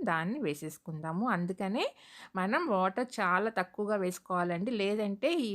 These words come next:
బెల్లం పాకం మిగిలిపోతుంది మనకి, ఆ,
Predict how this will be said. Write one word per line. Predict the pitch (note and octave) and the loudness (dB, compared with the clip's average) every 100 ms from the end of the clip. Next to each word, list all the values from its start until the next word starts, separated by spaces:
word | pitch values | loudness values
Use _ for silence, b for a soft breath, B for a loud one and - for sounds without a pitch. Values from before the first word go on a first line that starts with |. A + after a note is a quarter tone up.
| F#3 | 0
బెల్లం | F#3+ F#3 A#3+ C4 | 2 2 2 0
పాకం | G#3+ F#3+ F#3+ A#3+ G#3 | 0 0 0 0 0
మిగిలిపోతుంది | F#3+ G3+ G3+ F#3 F#3+ F#3 F#3+ | 0 -2 -2 -4 -2 -4 -2
మనకి, | F#3 F3+ C#4 A#4+ - B B B B B _ | -2 -2 -2 -4 -6 B B B B B _
ఆ, | - | 0